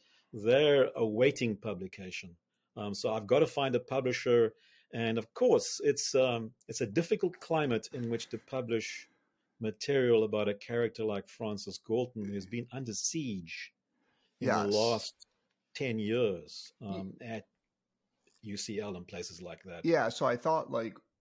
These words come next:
Speaker 2: w-, we could ask this question before getting into his myriad accomplishments. Why is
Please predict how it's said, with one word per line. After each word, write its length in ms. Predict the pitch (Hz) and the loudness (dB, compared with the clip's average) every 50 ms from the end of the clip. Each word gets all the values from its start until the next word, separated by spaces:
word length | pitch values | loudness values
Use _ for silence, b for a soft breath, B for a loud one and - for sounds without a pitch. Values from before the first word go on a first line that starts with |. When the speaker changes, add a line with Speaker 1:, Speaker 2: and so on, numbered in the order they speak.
| _ _ - | _ _ -12
Speaker 2:
w-, 180 | 143 135 127 - _ - 156 143 | -10 -10 -10 -10 _ -20 -18 -12
we 140 | 147 139 143 | -6 -4 -4
could 160 | 139 160 120 | -2 -2 -2
ask 300 | - 131 139 127 - - | 2 4 4 4 2 0
this 200 | - 139 127 117 | 0 0 -2 -2
question 600 | - - - - 110 107 113 - - 127 110 107 107 | -4 -2 0 0 0 0 -2 -4 -4 -2 -2 -2 -2
before 400 | 104 104 104 - 123 117 110 110 | -4 -6 -6 -6 -4 -4 -4 -4
getting 340 | 110 120 120 113 113 110 104 | -4 -4 -4 -4 -4 -4 -4
into 380 | 107 110 110 104 120 107 104 | -4 -6 -6 -6 -6 -8 -6
his 260 | 104 104 104 98 98 | -6 -6 -6 -6 -2
myriad 540 | 113 113 123 131 131 120 110 101 98 92 90 | -2 0 2 2 0 0 -2 -2 -4 -4 -6
accomplishments. 1120 | 92 90 - - 113 104 98 - - - - - - - 92 82 82 - - - - - _ _ _ _ _ _ _ _ _ _ _ _ _ _ - | -8 -10 -6 -4 -4 -4 -4 -6 -10 -12 -12 -12 -10 -10 -10 -8 -10 -12 -14 -16 -18 -18 _ _ _ _ _ _ _ _ _ _ _ _ _ _ -12
Why 720 | 123 123 127 127 127 143 160 165 165 165 160 151 139 - - - | -12 -8 -6 -4 0 2 2 4 6 6 4 4 2 -2 -4 -2
is 580 | 113 120 131 131 127 120 107 104 98 - - | 0 2 4 4 4 2 0 -2 -6 -8 -8